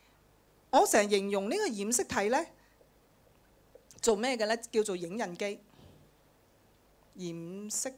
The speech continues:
體，呢個就係影印機，係咪？佢 copy 一個新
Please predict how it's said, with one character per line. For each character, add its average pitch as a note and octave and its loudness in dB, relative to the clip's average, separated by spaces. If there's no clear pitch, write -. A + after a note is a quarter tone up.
體， - -12
呢 F#4 -2
個 F#4+ 2
就 A3+ -2
係 E3+ 0
影 E3+ -4
印 G3 -4
機， F#3+ -4
係 B3+ 2
咪？ A3+ 6
佢 C4+ -4
copy A#3 0
一 - -2
個 C#4 -4
新 D4 2